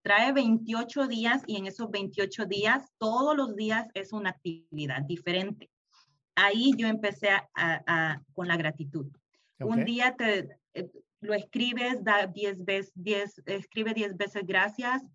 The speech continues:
Speaker 1: veintiocho días. Es un libro tan bonito que de verdad lo recomiendo muchísimo. Está en inglés y en español, La magia.
Speaker 2: Lo voy a poner también en, en, ah, las notas del, del show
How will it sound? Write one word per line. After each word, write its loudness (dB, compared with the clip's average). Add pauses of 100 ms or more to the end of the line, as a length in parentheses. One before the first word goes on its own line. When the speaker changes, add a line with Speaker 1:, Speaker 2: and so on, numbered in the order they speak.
(140)
Speaker 1:
veintiocho -4
días. 0
Es -4
un -2
libro -4
tan 4
bonito 0 (340)
que -2
de 2
verdad 0
lo 0
recomiendo -4
muchísimo. -8 (400)
Está 0
en -2
inglés 2
y -4
en -4
español, -4
La 0
magia. -4 (540)
Speaker 2:
Lo -2
voy 2
a 0
poner 0
también -4
en, -6
en, -6
ah, -6
las -8
notas -4
del, -6
del -10
show -4